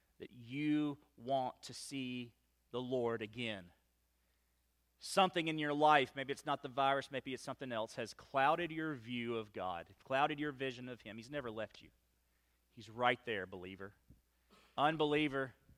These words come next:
He's calling you. He wants to be your God,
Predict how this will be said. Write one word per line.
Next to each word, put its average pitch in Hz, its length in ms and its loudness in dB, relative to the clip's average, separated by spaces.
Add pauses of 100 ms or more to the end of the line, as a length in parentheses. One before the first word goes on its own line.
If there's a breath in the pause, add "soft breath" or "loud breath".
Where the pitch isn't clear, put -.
(160)
He's - 100 -16
calling 131 640 2
you. 87 100 -16 (720)
He 127 160 -14
wants 135 600 0
to 135 100 -12
be 120 500 -4 (140)
your 120 180 -8
God, 101 400 -4